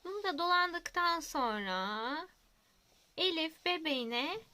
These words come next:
şıngırak vermek istiyor. Çıngırak değil ama bu. Şıngırak. Biz ona şıngırak diyoruz. Ne demiştik? Elif'in evinde her şey farklı isimlerde alınıyordu. Değil mi? Hatırlıyor musun?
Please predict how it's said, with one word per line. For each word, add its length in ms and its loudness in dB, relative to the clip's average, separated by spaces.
şıngırak 760 4
vermek 420 4
istiyor. 420 -12
Çıngırak 560 2
değil 260 2
ama 220 -6
bu. 80 -14
Şıngırak. 720 -2
Biz 160 -4
ona 240 -4
şıngırak 540 0
diyoruz. 180 -6
Ne 140 -4
demiştik? 420 -8
Elif'in 360 -4
evinde 380 -4
her 220 6
şey 340 -4
farklı 340 6
isimlerde 540 0
alınıyordu. 500 -8
Değil 120 -4
mi? 120 -4
Hatırlıyor 420 -6
musun? 400 -10